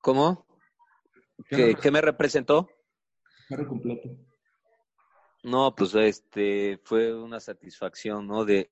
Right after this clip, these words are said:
Speaker 1: de todo el esfuerzo que, que pone uno todo el año y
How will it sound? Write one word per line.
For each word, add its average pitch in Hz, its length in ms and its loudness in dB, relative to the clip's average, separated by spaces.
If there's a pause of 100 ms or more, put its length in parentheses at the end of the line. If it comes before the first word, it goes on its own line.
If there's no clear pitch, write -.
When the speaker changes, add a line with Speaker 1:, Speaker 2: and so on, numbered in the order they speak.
Speaker 1:
de 95 340 -6
todo 107 580 2 (320)
el 107 360 -4
esfuerzo 113 540 -2
que, 90 400 -8
que 101 100 -12
pone 107 300 -10
uno 107 220 -10
todo 104 240 -4
el 101 140 -2
año 104 400 -4
y 90 120 -10